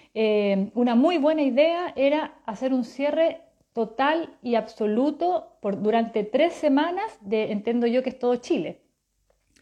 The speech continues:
Eh, es bastante, es mucho, ya conozco gente que con esta, este anuncio, solamente con la idea de que eso ocurra, entró en un estado emocional súper, eh,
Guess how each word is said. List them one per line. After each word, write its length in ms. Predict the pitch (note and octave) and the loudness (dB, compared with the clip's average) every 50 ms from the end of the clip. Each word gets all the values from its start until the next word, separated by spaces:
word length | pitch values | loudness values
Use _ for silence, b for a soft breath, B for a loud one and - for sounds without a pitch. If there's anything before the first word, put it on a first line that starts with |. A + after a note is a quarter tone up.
| b b b b b b b b b b b b b _ - | b b b b b b b b b b b b b _ -4
Eh, 320 | A3+ A3+ A3 G#3+ G#3 - - | 0 0 2 2 2 4 4
es 120 | C4 C4 | 2 4
bastante, 1000 | A#3 C#4 B3 - - - D4 D4+ D4+ D4 C#4+ - - C#4+ D4 D4+ D4 - - - A#3 | 4 0 -2 -2 -4 -2 0 2 2 0 0 0 0 2 2 2 2 -2 -4 -4 -4
es 180 | A3+ - - | -4 -2 -2
mucho, 800 | A#3+ B3 C4+ D#4 D4+ C#4 C#4 - - B3 A#3 B3+ C4+ D4 C#4+ - | -2 0 2 4 2 2 0 0 0 0 2 2 0 -2 -4 -8
ya 260 | A#3 G#3 A3+ A3+ A#3 A#3 | -8 -4 -4 -4 -2 -2
conozco 360 | A#3 A3 A3+ A3+ - B3 A3+ | -4 -4 -4 -4 -4 -6 -8
gente 400 | - B3 A3+ A3+ A3+ - A3+ A3 | -6 -4 -4 -4 -2 -4 -6 -4
que 120 | A3 G#3 | -4 -4
con 140 | G#3 G#3+ G#3+ | -2 -2 -4
esta, 380 | A3 - - A3 G#3+ G#3 G3+ - | -4 -4 -2 -2 -2 -2 -4 -6
este 220 | - G#3+ - - | -8 -8 -6 -4
anuncio, 720 | A3 G#3+ A3+ B3+ C4+ C4+ - - - C4+ C#4 C#4 C#4+ C#4 C#4 | -2 0 2 2 2 2 0 -4 -2 0 2 2 2 0 -2
solamente 500 | C#4 - C4 C4+ C4+ C4+ C#4 C4+ C4+ C4 | -2 -2 0 2 2 2 2 2 2 0
con 160 | B3 A#3+ A#3 | 0 2 0
la 100 | A3 G#3 | 2 2
idea 380 | G3 G3 F#3 A3+ C4+ D#4 - G3+ | 0 2 4 4 4 4 4 4
de 140 | D4 C#4 - | 2 0 0
que 100 | C4+ C4+ | 0 -2
eso 200 | C4+ C4+ - C4 | -2 0 -2 -4
ocurra, 560 | C4 - C4+ D4 D4+ C#4+ D4 D4+ D#4 D#4 C#4 | -4 -2 -2 -2 0 0 0 -2 -2 -4 -6
entró 580 | - A#3 A3 G#3+ G#3 - A3+ A#3 A#3 A3+ A3+ A3+ | -6 -6 -8 -8 -6 -4 0 0 2 2 2 2
en 220 | A3 G#3+ G#3+ G#3 | 0 -2 -2 -4
un 100 | G#3 G#3 | -4 -6
estado 300 | G#3+ G#3 - - A3+ A3 | -8 -8 -6 -4 -2 0
emocional 440 | A3 G#3+ G#3+ G#3 - G3+ G#3 G#3 G3+ | 0 -2 -4 -6 -8 -8 -6 -6 -8
súper, 440 | - - - B3+ B3 C#4 C4+ C4+ C4+ | -8 -8 -8 -6 -4 -2 -2 0 0
eh, 580 | C#4 C4+ C4+ C4+ C4 C4 C4 C4 C4 C4 C4+ | 0 2 2 2 0 0 0 0 -2 -4 -6